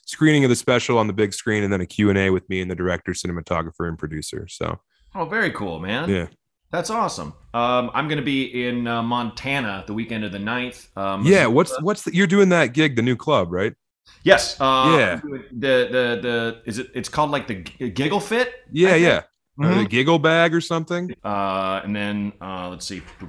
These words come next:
Speaker 2: where am I going? Bozeman, uh, September tenth, and Billings, September eleventh. So that's my little Montana run.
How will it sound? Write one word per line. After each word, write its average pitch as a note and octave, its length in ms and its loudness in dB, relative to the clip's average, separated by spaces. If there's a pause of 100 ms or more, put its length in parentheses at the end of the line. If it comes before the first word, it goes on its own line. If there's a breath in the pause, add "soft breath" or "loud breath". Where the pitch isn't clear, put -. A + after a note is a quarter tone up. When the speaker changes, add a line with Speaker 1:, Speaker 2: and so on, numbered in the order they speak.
(680)
Speaker 2:
where F2+ 120 -10
am E2+ 60 -10
I E2 60 -10
going? E2 220 -12 (340 loud breath)
Bozeman, E3+ 580 4 (240)
uh, - 100 -4
September A#2 340 -4
tenth, C#3+ 440 -4
and A2 240 -2
Billings, C3+ 320 0
September A2 360 -4
eleventh. F#2+ 400 -6
So - 120 -10
that's G#2 180 -2
my A#2+ 80 -4
little G#2 180 -4
Montana G2+ 420 -4
run. D#2+ 280 -8